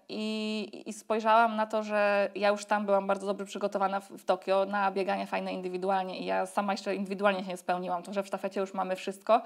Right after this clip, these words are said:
to jeszcze chciałam, e, gdzieś tam zapisać sobie nowy rekord życiowy, e, i, i powiedz tak, jak sama od siebie oczekuję.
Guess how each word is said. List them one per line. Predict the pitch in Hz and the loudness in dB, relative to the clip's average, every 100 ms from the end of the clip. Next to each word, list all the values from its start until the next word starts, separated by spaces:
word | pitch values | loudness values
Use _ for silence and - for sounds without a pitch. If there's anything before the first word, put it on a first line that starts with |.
| - - - | -2 -20 -8
to | 208 | -6
jeszcze | 208 - 208 | -4 -4 -4
chciałam, | 202 - 190 190 190 190 190 196 - - _ | -4 -2 -2 -2 -6 -10 -12 -14 -20 -20 _
e, | - 208 208 - - - - | -16 -12 -10 -10 -10 -12 -12
gdzieś | 202 196 196 | -10 -8 -8
tam | - 185 180 185 | -6 -6 -6 -4
zapisać | 190 202 190 185 | -6 -4 -8 -6
sobie | 196 196 | -8 -6
nowy | 196 208 | -6 -4
rekord | 240 233 185 196 | -4 -4 -8 -8
życiowy, | 202 185 180 190 208 - - - - | -4 -2 0 0 -2 -8 -20 -20 -18
e, | 196 190 196 202 202 196 202 208 233 | -14 -12 -10 -10 -8 -10 -10 -12 -14
i, | - 202 - - 196 | -14 -12 -12 -12 -12
i | |
powiedz | 202 - 196 202 208 | -14 -8 -6 -6 -8
tak, | - 202 - | -6 -4 -2
jak | 202 202 - - - _ _ - | -4 -6 -20 -20 -20 _ _ -6
sama | - 240 | 0 4
od | 202 - | 2 0
siebie | 233 208 | -2 -2
oczekuję. | 196 190 - 175 | -4 -6 -4 -4